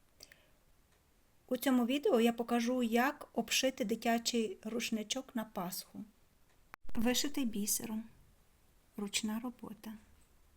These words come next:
Це у нас заготовка на рушничок,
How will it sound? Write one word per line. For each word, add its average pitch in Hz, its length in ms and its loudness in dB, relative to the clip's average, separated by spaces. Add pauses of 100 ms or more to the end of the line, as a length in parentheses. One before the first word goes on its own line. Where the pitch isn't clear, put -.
(2750)
Це 277 200 4
у 254 60 4
нас 226 240 4
заготовка 220 540 -2
на 196 140 2
рушничок, 196 800 -6